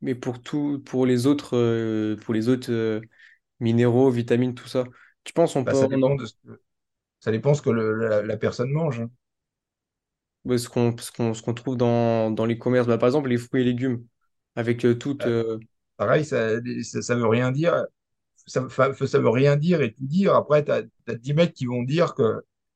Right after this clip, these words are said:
Speaker 2: euh, ils, ils cultivent eux-mêmes leurs fruits et légumes, et cetera, dans leur jardin, et cetera. Donc, euh,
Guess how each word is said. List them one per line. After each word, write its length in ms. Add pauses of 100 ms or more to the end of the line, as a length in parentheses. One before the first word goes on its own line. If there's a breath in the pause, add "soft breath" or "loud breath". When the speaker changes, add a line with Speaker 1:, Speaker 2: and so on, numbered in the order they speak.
(140)
Speaker 2:
euh, 300
ils, 240 (160)
ils 480
cultivent 500
eux-mêmes 320
leurs 160
fruits 260
et 80
légumes, 440
et 80
cetera, 460
dans 120
leur 160
jardin, 480
et 80
cetera. 540
Donc, 240
euh, 180